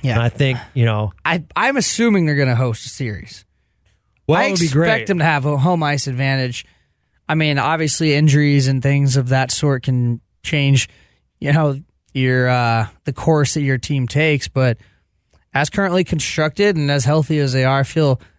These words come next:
Speaker 1: I feel really confident that they're gonna host one.
Speaker 2: Yeah, absolutely. Uh, that would be good. Uh,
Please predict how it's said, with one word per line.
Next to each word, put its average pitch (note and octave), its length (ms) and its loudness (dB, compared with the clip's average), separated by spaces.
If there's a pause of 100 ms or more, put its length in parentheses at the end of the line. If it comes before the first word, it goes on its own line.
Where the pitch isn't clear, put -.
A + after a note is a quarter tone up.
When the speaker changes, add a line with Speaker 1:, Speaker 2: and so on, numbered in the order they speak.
(200)
Speaker 1:
I - 100 -4
feel A#3+ 240 2
really E3+ 320 2
confident C3+ 480 -6
that B2+ 120 -6
they're B2+ 140 0
gonna A2+ 140 -2
host A#2+ 260 -2
one. A#2+ 160 -6
Speaker 2:
Yeah, D#3+ 280 0
absolutely. A#2+ 600 2
Uh, A#2 340 0
that B2+ 160 -2
would D3 120 0
be C#3+ 100 0
good. D3 480 0
Uh, A#2+ 420 0